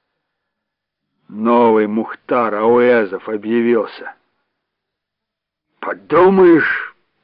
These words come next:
писатель феодальной старины. Птица Данинбай. Хм. Думает, не разберемся.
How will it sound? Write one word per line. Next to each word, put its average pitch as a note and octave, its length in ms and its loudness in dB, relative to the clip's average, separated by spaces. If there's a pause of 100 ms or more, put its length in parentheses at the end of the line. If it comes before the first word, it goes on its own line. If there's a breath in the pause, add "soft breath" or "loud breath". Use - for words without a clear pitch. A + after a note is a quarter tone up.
(140)
писатель B2 800 -6
феодальной A#2 680 -4 (120)
старины. B2+ 600 -2 (1300)
Птица - 680 -18
Данинбай. F#2+ 920 -16 (600)
Хм. - 220 -6 (1600 soft breath)
Думает, C#3+ 480 0
не E3+ 120 2
разберемся. E3+ 920 2